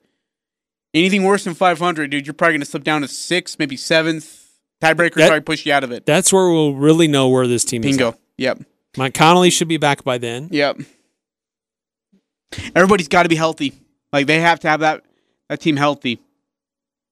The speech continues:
Speaker 1: Yeah.
Speaker 2: But, uh,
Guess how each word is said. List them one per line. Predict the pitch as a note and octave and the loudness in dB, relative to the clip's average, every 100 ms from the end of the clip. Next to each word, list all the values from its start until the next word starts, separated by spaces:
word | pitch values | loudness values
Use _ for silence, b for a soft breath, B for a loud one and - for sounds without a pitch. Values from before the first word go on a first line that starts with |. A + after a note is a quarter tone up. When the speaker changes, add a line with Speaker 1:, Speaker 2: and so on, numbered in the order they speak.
| _ _ _ - - _ _ _ _ _ _ _ _ _ _ _ _ _ _ _ _ _ _ _ _ _ _ _ _ _ _ _ | _ _ _ -14 -14 _ _ _ _ _ _ _ _ _ _ _ _ _ _ _ _ _ _ _ _ _ _ _ _ _ _ _
Speaker 1:
Yeah. | A2+ - _ _ _ _ _ b b b b _ _ - _ | -12 -12 _ _ _ _ _ b b b b _ _ -20 _
Speaker 2:
But, | F3 F3+ | 4 4
uh, | E3 D3+ D3 | 0 2 2